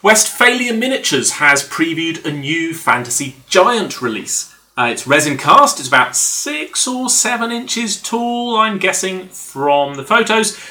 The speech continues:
This small company continues to add to its impressive fantasy range, and although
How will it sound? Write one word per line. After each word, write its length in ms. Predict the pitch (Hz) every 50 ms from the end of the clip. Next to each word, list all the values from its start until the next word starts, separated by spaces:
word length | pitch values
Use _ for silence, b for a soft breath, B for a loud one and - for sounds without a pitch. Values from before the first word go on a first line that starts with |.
| B B B B B B B B B B B B _ _ _ _ _ -
This 220 | 175 165 160 -
small 360 | - - 139 135 139 143 139 131
company 340 | - 147 135 117 131 135
continues 540 | 131 - 123 123 - - 135 127 123 120 -
to 120 | - - -
add 200 | 139 135 131 -
to 80 | 151
its 140 | 139 - -
impressive 800 | 151 139 - - - - - 190 214 190 180 - 190 175 165 -
fantasy 500 | - - 185 180 170 - - - 156 151
range, 400 | 151 156 156 156 156 156 - -
and 220 | 170 160 160 156 -
although 600 | 185 180 180 170 165 190 202 208 208 196 -